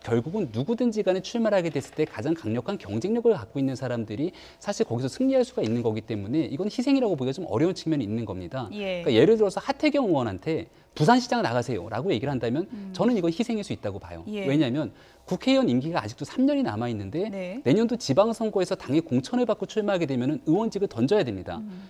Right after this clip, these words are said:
Speaker 1: 근데 나갔을 때 사실은 후보 연대가 이루어지지 않았을 경우에는 바른정당이나 국민의당 같은 경우는 단체장에서 승리할 확률이 굉장히 적거든요.
Speaker 2: 예.
Speaker 1: 이럴 경우 희생이란 표현을 쓰는 거지
Speaker 2: 음.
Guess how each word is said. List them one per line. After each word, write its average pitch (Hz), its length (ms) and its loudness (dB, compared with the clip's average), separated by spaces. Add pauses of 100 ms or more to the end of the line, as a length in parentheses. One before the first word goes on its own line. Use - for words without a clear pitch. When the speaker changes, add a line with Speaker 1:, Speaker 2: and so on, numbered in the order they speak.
Speaker 1:
근데 254 240 2
나갔을 214 380 0
때 226 140 2
사실은 175 420 -2
후보 285 300 2
연대가 226 320 4
이루어지지 143 420 -2
않았을 123 340 -4
경우에는 117 480 -4 (300)
바른정당이나 214 680 2
국민의당 160 500 2
같은 139 260 -2
경우는 127 400 -2
단체장에서 208 560 0
승리할 277 340 4
확률이 190 240 -2
굉장히 151 240 -6
적거든요. - 440 -2
Speaker 2:
예. 90 240 -8 (340)
Speaker 1:
이럴 208 260 8
경우 240 200 2
희생이란 208 440 -2
표현을 156 220 0
쓰는 196 240 -6
거지 113 400 -2
Speaker 2:
음. - 60 -10